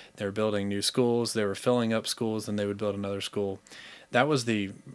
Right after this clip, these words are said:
environment we lived under. As charters started to get more popular, you know, in the two thousands, open enrollment also started to get more popular. There, the, the trends started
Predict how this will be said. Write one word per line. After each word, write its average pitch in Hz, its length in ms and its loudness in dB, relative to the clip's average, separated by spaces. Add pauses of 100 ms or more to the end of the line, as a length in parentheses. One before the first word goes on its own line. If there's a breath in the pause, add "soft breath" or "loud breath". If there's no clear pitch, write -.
(120)
environment 110 420 2
we 104 100 -4
lived 104 220 -2
under. 98 220 -4
As 107 160 -2
charters 139 340 6
started 117 240 0
to 120 80 0
get 113 300 -6
more 120 300 -2
popular, 104 680 -2 (160)
you 110 120 -6
know, 101 160 -6
in 98 120 -6
the 98 80 -8
two - 180 -8
thousands, 110 600 0 (840)
open 113 220 0
enrollment 104 420 0
also 131 260 -2
started 101 240 -2
to 101 60 -8
get 98 140 -6
more 98 100 -8
popular. 95 480 -6 (880 loud breath)
There, 110 280 4
the, 110 440 -2
the 113 80 4
trends 127 760 4
started 107 580 2